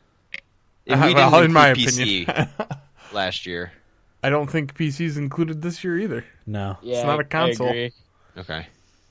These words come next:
Speaker 2: Uh, best indie game?
Speaker 3: Yeah, that's a
Speaker 1: Yeah.
Speaker 3: good one.
Speaker 1: Clear
Speaker 4: God, I
Speaker 1: cut.
Speaker 4: wonder which one will win
Speaker 1: Clear
Speaker 4: that
Speaker 1: cut
Speaker 4: one.
Speaker 1: winner there.
Speaker 2: Game of the year?
Speaker 1: Eh, it's overrated.
Speaker 3: <laughs> Get rid of that one.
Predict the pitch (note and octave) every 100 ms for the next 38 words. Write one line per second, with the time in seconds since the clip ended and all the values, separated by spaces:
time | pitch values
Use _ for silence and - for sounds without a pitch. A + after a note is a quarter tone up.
0 | _ - A2+ A2+ A2+ B2+ C3 - B2+ C3
1 | C3 C#3 C#3+ C#3 _ _ _ _ _ _
2 | _ _ _ _ _ _ _ _ _ -
3 | B2 F3 - _ - G2+ - A2 F#2+ A2+
4 | - _ _ _ _ _ _ _ _ _
5 | _ _ - D#3+ B2+ C3 C3 B2 C#3 C3+
6 | C3 D3+ C3+ C3 D3+ C#3+ C3 D3+ C#3+ C#3
7 | C3+ B2+ B2 B2+ B2 _ _ _ _ _
8 | A#2 B2 B2 A2 A2+ A#2 A#2+ B2 B2 -
9 | - _ _ _ _ F#3+ G#3+ G3 E3 -
10 | - - _ _ - A2+ G#2+ A2+ A#2 A2+
11 | A#2 G3+ - A3 - - - - - -
12 | A2 A#2+ - - - D3+ A#2 G#2+ G2+ G2+
13 | G2